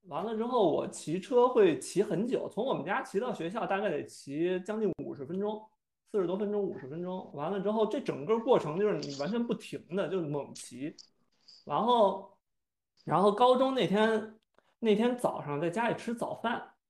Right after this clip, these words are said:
啊，不知道为什么，就是我妈给我做的是那个，就是虎皮尖椒，然后夹的馒头。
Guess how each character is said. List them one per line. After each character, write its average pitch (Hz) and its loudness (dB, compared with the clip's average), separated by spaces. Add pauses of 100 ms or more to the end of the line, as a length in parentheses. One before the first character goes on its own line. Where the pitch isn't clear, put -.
(300)
啊， 147 -6
不 214 -2
知 240 4
道 233 6
为 226 8
什 135 0
么， 139 -4 (100)
就 175 0
是 151 2 (140)
我 131 -4
妈 185 0
给 190 2
我 180 6
做 196 6
的 143 0
是 160 -6
那 156 -4
个， - -4 (720)
就 151 -6
是 139 -8
虎 147 2
皮 170 0
尖 240 2
椒， 247 6
然 143 -2
后 196 4
夹 190 -2
的 226 2
馒 165 0
头。 - -4